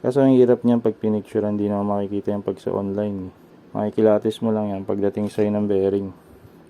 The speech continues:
Pero kung sabi nila authorized or kung may official store si United Bearing, edi dun kayo bumili. Ito wala to. <laughs> Official store to ni Naruto, thirty-five pesos, Japan, Japan.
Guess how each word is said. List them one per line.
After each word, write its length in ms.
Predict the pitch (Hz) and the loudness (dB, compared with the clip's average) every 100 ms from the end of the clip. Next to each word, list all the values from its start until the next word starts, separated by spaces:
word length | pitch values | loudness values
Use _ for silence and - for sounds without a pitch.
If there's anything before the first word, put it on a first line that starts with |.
| - | -10
Pero 220 | 107 110 | -4 -2
kung 100 | 113 | 0
sabi 300 | 123 113 120 | 2 4 4
nila 180 | 120 120 | 2 2
authorized 640 | 117 113 120 107 101 - | 2 2 4 4 2 -2
or 100 | 104 | -4
kung 220 | 110 110 | 0 2
may 80 | 110 | 2
official 560 | 107 117 107 - 110 | 0 0 -2 0 -2
store 320 | 107 - 107 107 | -4 -4 -4 -2
si 160 | - | -4
United 560 | 107 107 104 104 107 98 | -2 0 -2 0 -2 0
Bearing, 400 | 101 101 95 95 | 0 0 -2 -4
edi 240 | 110 123 | -4 -4
dun 160 | 123 135 | -2 0
kayo 160 | 123 | 0
bumili. 480 | 117 113 117 110 95 95 - - - - - - | 0 0 0 0 -4 -6 -16 -20 -20 -20 -20 -14
Ito 320 | - 117 131 120 | -4 2 4 6
wala 320 | 117 117 113 | 6 4 4
to. 160 | 135 117 - - - - - | 2 2 0 -6 -12 -12 -14
<laughs> 600 | - - - - - - | -18 -20 -20 -20 -20 -8
Official 480 | 110 127 117 127 117 | 0 2 2 4 2
store 320 | - - 123 | 2 4 4
to 160 | 113 - | 4 2
ni 160 | 135 123 | 6 8
Naruto, 480 | 120 117 120 127 | 6 6 6 4
thirty-five 680 | 120 113 - - 127 120 117 | 4 4 2 -4 0 2 2
pesos, 540 | 113 117 110 120 123 | 4 4 6 2 -2
Japan, 400 | 110 110 110 110 | -2 0 2 0
Japan. 480 | 107 107 107 104 110 | 2 0 0 -4 -4